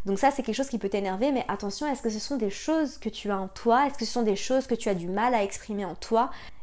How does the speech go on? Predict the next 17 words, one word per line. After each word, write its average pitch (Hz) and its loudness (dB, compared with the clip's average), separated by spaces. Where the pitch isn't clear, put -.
Et 285 4
enfin, 254 2
si - 0
tu 254 2
as 233 8
ton 240 0
descendant 240 4
en 220 0
Poisson, 240 0
ça 208 6
veut 190 6
dire 254 4
que 226 2
tu - -4
es - -4
ascendant 190 -4
Vierge, 175 -4